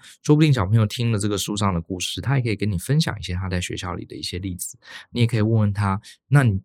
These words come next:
呃，你们的班上哪些小朋友最受大家欢迎？你觉得这个比较受欢迎的小朋友，他做到了哪几点？甚至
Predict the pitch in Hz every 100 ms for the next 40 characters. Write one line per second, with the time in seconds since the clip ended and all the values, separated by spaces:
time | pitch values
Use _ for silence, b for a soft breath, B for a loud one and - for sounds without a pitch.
0 | _ 107 90 87 87 87 92 98 90 87
1 | - 117 127 120 - _ _ 90 82 127
2 | 120 76 92 87 87 69 - 101 95 87
3 | 87 87 85 85 87 85 90 - B B
4 | - 101 - 123 127 123 123 - - -
5 | 131 117 90 101 117 135 120 139 123 92
6 | 82 73 - 78 82 78 _ _ - 117
7 | 127 110 95 80 82 - - 78 85 -
8 | _ _ _ _ - 208 131 117 127 -